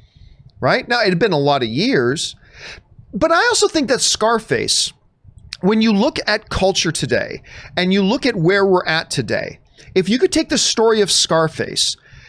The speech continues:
and transfer that now to a modern context instead of an eighties context, what would that look like today? That could be interesting.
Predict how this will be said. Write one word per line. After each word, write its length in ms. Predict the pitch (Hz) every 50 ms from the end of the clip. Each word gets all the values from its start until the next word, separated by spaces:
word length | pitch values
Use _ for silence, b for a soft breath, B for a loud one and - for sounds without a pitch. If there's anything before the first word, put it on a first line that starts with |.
| B B B B B -
and 240 | 196 190 190 170
transfer 640 | - - - - 214 220 254 311 311 - - 277 254 196
that 240 | 190 190 190 190
now 220 | 202 175 185 190 190
to 240 | - - - 180 170
a 80 | 156
modern 600 | 147 147 143 147 151 180 233 285 269 240 190 156
context 600 | - - - 127 110 107 - - 110 113 - -
instead 220 | 143 - - 190 180
of 80 | 151
an 140 | 156 147 151 -
eighties 460 | 160 185 202 196 170 143 127 - -
context, 640 | - 135 113 95 95 - - 90 117 - - - - B B B B B B _
what 220 | 160 240 311 339
would 140 | 359 349 -
that 180 | 311 269 262
look 200 | 262 214 214 - 196
like 180 | 202 190 190
today? 380 | - - 185 165 - 135 104 - -
That 220 | - 190 190 196 -
could 140 | 220 175
be 140 | 175 202 214
interesting. 520 | 262 285 - - 123 104 - - 110 -